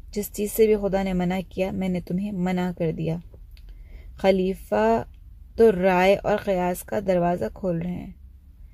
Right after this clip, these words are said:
जिसे रसूल ने बंद कर दिया था। मैमून के मुताबिक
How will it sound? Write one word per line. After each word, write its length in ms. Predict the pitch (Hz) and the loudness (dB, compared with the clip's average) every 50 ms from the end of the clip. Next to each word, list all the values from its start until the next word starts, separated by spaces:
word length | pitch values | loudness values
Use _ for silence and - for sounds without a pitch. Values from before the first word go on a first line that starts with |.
| - - - - - | -20 -20 -18 -12 -10
जिसे 220 | 196 190 233 247 | -4 4 4 6
रसूल 340 | 214 208 175 - - 214 220 | 6 4 0 0 -2 -2 0
ने 120 | 220 220 | 0 -2
बंद 280 | 202 170 196 202 202 208 | 0 0 -2 -2 -2 -2
कर 160 | 196 185 175 | -2 -2 -2
दिया 220 | - - 170 165 165 | -2 -2 -2 -2 -2
था। 200 | - 175 175 - - - - - - - - - - - - - - - - - - - - | -6 -10 -14 -14 -18 -20 -20 -20 -20 -20 -20 -20 -20 -20 -20 -20 -20 -20 -20 -20 -10 -2 0
मैमून 340 | 214 208 214 233 247 240 240 | 0 2 2 2 2 0 2
के 140 | - 247 | 2 2
मुताबिक 540 | 214 196 196 - 240 226 208 185 175 208 233 | 2 2 -2 -2 0 0 0 2 0 0 -2